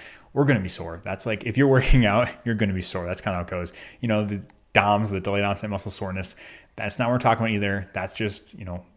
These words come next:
part of the gig, you know, and when you feel general achiness, that's not an injury as well.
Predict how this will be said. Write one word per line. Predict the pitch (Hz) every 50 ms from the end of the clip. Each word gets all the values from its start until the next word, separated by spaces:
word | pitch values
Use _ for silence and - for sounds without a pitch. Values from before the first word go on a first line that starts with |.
| _ _ -
part | - - 113
of | 107
the | 113 113
gig, | 101 101 95 95 98 95 87 -
you | 95
know, | 90 90
and | 95 98 98
when | 101 98
you |
feel | - - 123
general | 104 92 101 107 107 120 117
achiness, | 110 107 - 120 117 107 - -
that's | - 101 - -
not | - 113
an | 120 123
injury | - 120 113 107 104 104 104
as | 101 92 95
well. | 87 85 85 82